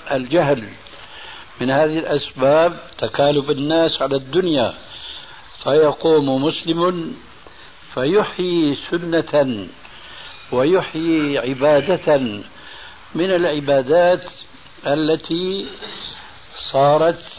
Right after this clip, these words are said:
مهملة متروكة، ويحييها ويستن الناس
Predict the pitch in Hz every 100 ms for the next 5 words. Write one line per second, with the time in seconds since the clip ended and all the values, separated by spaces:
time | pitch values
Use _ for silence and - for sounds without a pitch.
0 | - - 127 127 104 120 151 127 117 110
1 | 101 87 - - - - - - - -
2 | - - - - - - - - - -
3 | 143 - 160 190 175 - 127 117 104 98
4 | 90 - - - - - - - 160 160
5 | 165 - 196 214 175 185 185 - - -
6 | - - - - - - 135 147 156 -
7 | - 185 185 160 147 143 131 151 160 143
8 | -